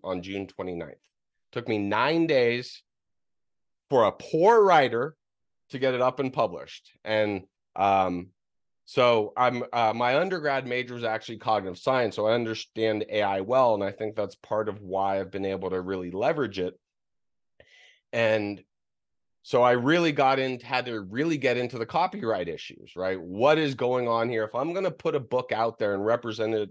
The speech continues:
as mine, do I own it? And that's the thing with, uh, the Chat G P T. It creates things, creates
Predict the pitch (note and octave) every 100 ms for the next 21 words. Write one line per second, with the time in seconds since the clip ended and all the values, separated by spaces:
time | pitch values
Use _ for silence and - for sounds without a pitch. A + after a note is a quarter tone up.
0 | - F#2+ F2 E2 F#2 B2 A#2 F2+ F2+ G#2+
1 | _ _ _ - D3 C#3 A#2 B2+ A2+ E2
2 | - _ _ _ _ - G2+ A#2+ A#2 -
3 | A#2+ - B2+ A#2+ A2+ G#2+ - A2 G#2+ G#2
4 | G#2 C3 A#2 A#2 A2 G#2 G2+ - C#3 B2+
5 | A#2 _ _ _ _ _ - G2+ - C3+
6 | C#3+ D3 - C#3+ C3+ A2 G#2 - _ -
7 | - C#3+ E3 E3+ - -